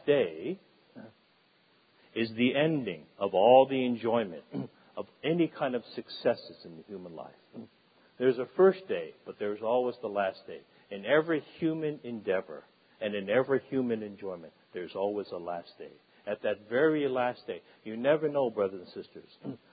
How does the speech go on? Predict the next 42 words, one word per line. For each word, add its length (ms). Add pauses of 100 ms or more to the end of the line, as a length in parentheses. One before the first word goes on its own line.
when 200
that 200 (140)
student 460
you 140 (100)
talk 360
to 80 (360)
on 140
the 60
campus, 460 (440)
that 220
may 180
not 300
be 120
their 180
last 420
day, 180 (300)
but 140
there 140
may 160
be 200
their 180 (140)
second 340
to 80
their 140
last 360
day. 100 (1500)
And 200
somebody 340
else 160 (100)
will 100
speak 340
to 60
them. 140 (1000)
And 140
they 140
will 200
come 380 (220)
to 80
receive 480
the 60
Lord. 300 (140)
<clears throat> 60